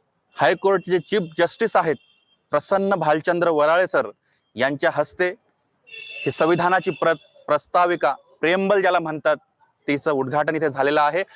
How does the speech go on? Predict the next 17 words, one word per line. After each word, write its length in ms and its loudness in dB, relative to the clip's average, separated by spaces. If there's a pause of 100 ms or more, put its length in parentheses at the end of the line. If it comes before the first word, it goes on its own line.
(300)
आणि 200 2
हे 60 2
एक 120 -4
मार्गदर्शक 640 0
आहे, 120 0
समता, 520 0
न्याय, 320 2
बंधुता, 600 0
स्वातंत्र्य 580 0 (340)
ही 80 2
मूल्य 380 0 (520)
जिथे 180 -2
आपल्याला 480 0 (360)
जगायला 420 2
भेटतात, 420 -2
अनुभवायला 480 0
भेटतात, 380 -4